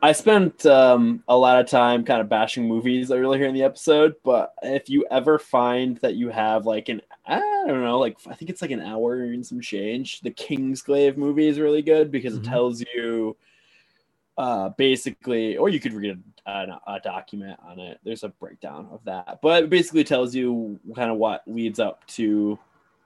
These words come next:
Speaker 1: the invasion and the actual invasion, uh, which is
Speaker 2: Okay.
Speaker 1: really, really cool. So you get some context for that because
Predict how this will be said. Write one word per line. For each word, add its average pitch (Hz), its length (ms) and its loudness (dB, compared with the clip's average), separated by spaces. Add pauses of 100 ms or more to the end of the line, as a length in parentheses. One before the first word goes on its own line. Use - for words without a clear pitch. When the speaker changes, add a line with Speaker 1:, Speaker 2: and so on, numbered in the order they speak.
(320)
Speaker 1:
the 120 180 0
invasion 104 600 -2 (100)
and 101 320 -4
the 110 120 4
actual 101 400 0
invasion, 92 640 -6 (240)
uh, 95 180 -4
which 113 200 -6
is 104 120 -8
Speaker 2:
Okay. 104 100 -4
Speaker 1:
really, 98 340 0
really 98 260 0
cool. 101 300 2
So 110 100 -2
you 107 80 2
get 113 160 0
some 113 160 -6
context 104 560 0
for 117 60 2
that 117 160 6
because 135 200 6